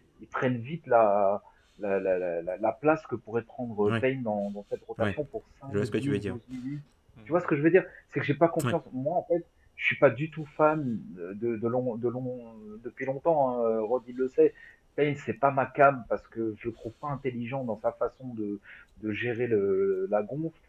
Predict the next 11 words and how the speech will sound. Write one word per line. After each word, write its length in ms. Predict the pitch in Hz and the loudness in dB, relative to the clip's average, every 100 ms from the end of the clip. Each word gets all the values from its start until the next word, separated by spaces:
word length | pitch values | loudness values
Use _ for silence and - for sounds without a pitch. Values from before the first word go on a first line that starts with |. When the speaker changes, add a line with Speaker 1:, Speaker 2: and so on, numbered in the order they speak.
| _ _ _ 104 | _ _ _ 0
Speaker 1:
Euh, 280 | 110 107 - | 2 2 -2
il 140 | 113 | -6
est 80 | 117 - _ _ - | -6 -10 _ _ -10
plutôt 240 | 151 156 | -2 4
unidimensionnel, 880 | 151 143 127 131 127 - 131 139 151 | 4 4 -2 -2 -2 0 2 4 2
c'est 140 | 143 107 | 2 -10
que 140 | - | -8
du 120 | 131 | -4
drive 360 | 135 127 131 123 | -4 0 -2 -2
main 180 | 131 135 | -4 0
gauche, 400 | 135 147 143 | 0 0 -4